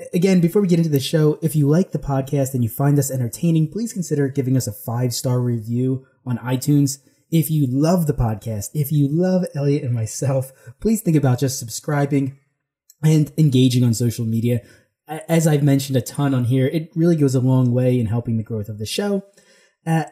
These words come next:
lastly, we offer consulting services. We are not just a podcast, but we do like to provide co-,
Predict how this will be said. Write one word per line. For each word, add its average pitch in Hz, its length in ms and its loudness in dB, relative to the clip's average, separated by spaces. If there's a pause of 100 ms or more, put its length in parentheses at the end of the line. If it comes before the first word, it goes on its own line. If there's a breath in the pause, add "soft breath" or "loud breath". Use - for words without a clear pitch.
lastly, 160 1000 0
we 165 180 0
offer 147 600 0
consulting 131 460 0
services. 180 480 -2
We 135 100 0
are 127 60 0
not 135 240 0
just 123 180 -4
a 120 60 -10
podcast, 117 500 -4
but 131 120 -2
we 127 120 0
do 151 240 0
like 123 180 2
to 120 140 -4
provide 117 480 -6
co-, 120 220 -10